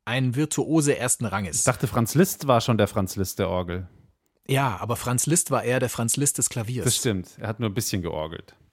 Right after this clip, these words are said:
Speaker 2: und war mit den
Speaker 1: Genau.
Speaker 2: Beinen auch sehr langsam.
Speaker 1: Dieser Charles-Marie Widor, der ist der Nachfolger von César Franck, den du da gerade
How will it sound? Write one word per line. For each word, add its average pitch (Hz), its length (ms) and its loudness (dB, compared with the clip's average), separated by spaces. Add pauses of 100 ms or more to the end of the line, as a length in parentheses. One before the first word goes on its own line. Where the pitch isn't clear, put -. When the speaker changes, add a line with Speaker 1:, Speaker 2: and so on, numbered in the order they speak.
Speaker 2:
und 101 160 -2
war 107 160 8
mit 117 100 4
den 113 60 4
Speaker 1:
Genau. 135 160 8
Speaker 2:
Beinen 110 180 4
auch - 120 -4
sehr 101 200 2
langsam. 90 640 -4 (640)
Speaker 1:
Dieser 220 400 4 (340)
Charles-Marie 170 680 2
Widor, 156 420 2
der 135 200 -2
ist - 180 -2
der 120 80 4
Nachfolger 135 560 2
von 127 380 -2
César 156 500 2
Franck, - 520 -4
den 147 120 2
du 147 80 2
da 143 80 2
gerade 139 540 2